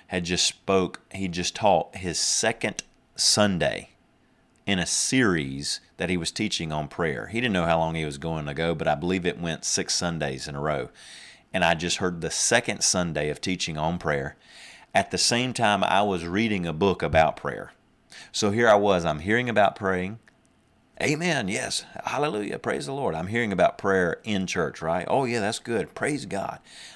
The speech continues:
I'm reading about prayer in this book.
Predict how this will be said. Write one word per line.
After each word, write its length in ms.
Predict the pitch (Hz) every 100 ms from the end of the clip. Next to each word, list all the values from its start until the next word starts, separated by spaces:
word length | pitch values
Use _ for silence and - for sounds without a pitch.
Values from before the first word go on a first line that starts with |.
| -
I'm 260 | 110 110
reading 640 | 107 131 165 143 90 73 - _ _ -
about 480 | 92 87 85 71 - _ _ _
prayer 440 | - 90 71 53 - _ -
in 180 | 98
this 120 | 90 -
book. 440 | - 95 - -